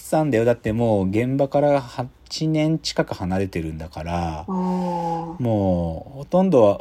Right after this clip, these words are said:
Speaker 1: 忘れかけてるテーマとかもあって、なんだけど、なんか、なんか覚えてんだよね、やっぱりね、こういうのってね。
Speaker 2: うん。
Speaker 1: うん。だから、なんだろうね、なんなんだろうね。なんか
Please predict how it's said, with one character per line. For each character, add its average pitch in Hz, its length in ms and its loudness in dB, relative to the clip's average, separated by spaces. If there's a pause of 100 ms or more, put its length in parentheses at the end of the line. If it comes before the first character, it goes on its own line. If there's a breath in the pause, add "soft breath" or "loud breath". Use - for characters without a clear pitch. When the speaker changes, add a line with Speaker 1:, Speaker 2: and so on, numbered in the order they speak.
Speaker 1:
忘 117 280 -6
れ 151 140 4
か 165 160 0
け 165 120 0
て 123 140 -2
る 101 200 0 (440)
テ 110 160 -6
ー - 20 -4
マ 104 140 -4
と 95 120 -8
か 90 160 -4
も 90 160 -4
あ 104 60 -4
っ 104 40 -8 (280)
て、 87 460 -4 (760 loud breath)
な 156 120 0
ん 165 100 2
だ 160 100 2
け 107 140 0
ど、 90 340 0 (880)
な 143 140 -6
ん 135 40 -6
か、 151 120 8
な 170 160 0
ん 214 80 2
か 160 100 6
覚 131 180 6
え - 20 4
て 156 120 4
ん 98 40 -2
だ 87 60 0
よ 80 80 -4
ね、 98 80 0
や 95 60 0
っ 90 40 -6
ぱ 90 160 -4
り 76 80 -8
ね、 95 160 -6
こ 95 140 -6
う - 20 -4
い - 20 -4
う 80 40 -6
の 78 80 -12
っ - 20 -16
て 95 160 -6
ね。 95 260 -2 (380)
Speaker 2:
う 107 40 -6
ん。 98 40 -4
Speaker 1:
う - 20 -2 (760)
ん。 85 40 -6
だ 90 100 -2
か - 140 -6
ら、 82 300 -4 (1600 loud breath)
な 95 100 -10
ん 110 80 -8
だ 170 120 2
ろ 117 100 -2
う - 20 -8
ね、 85 100 -10
な 117 160 -2
ん 233 60 2
な 269 100 0
ん - 40 -6
だ 90 80 -10
ろ 85 120 -12
う 98 40 -10
ね。 151 340 -2
な - 80 -6
ん 101 60 -6
か - 260 -6